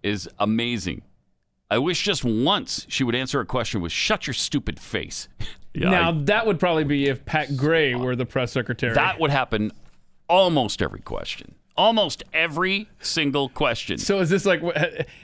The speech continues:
Speaker 2: it'd be record, uh, time for the, uh, press conference. It'd be, like, five minutes. You would just go through all the thing, all the different reporters. They'd ask their question. "Yeah, you
Speaker 1: Mm-hmm.
Speaker 2: in the front row," uh,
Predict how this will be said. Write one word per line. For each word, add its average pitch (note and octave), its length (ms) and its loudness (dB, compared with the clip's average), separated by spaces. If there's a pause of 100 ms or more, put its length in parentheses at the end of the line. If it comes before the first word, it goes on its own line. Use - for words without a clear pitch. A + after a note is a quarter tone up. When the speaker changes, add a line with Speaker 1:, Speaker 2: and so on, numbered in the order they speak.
Speaker 2:
it'd D#3+ 140 2
be E3+ 100 6
record, D3 500 2
uh, C3 220 2
time C3 380 0
for B2+ 160 -2
the, A#2+ 220 0
uh, A2+ 60 -2
press B2+ 220 -2
conference. G#2+ 320 -4
It'd - 100 -16
be, C3 40 0
like, A#2+ 180 -2
five C3 300 0
minutes. G#2+ 280 -4
You C3+ 80 2
would B2 60 -4
just B2+ 140 -2
go C#3+ 120 2
through B2+ 200 0
all B2+ 100 0
the A#2+ 160 -2
thing, C3 440 0
all C#3 120 0
the C3 80 -4
different B2+ 360 -2
reporters. C3 500 0
They'd B2+ 160 0
ask B2 160 -2
their C3+ 80 -2
question. C#3 360 0
"Yeah, G3 120 4
you F#3+ 160 4
Speaker 1:
Mm-hmm. G#3+ 60 6
Speaker 2:
in G3 40 2
the F3 60 0
front F#3 260 0
row," E3 300 2 (380)
uh, D3 40 2